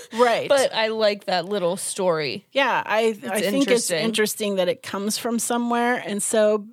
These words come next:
Speaker 1: again, here we are cross-, crossing again, because it's basically, they're telling you, "You're an outcast. You don't belong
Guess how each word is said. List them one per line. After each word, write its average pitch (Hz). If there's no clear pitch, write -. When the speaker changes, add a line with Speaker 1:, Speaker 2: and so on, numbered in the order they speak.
Speaker 1:
again, 240
here 240
we 214
are 185
cross-, 202
crossing 208
again, 208
because 202
it's 180
basically, 202
they're 202
telling 294
you, 160
"You're 196
an 226
outcast. 165
You 202
don't 196
belong 190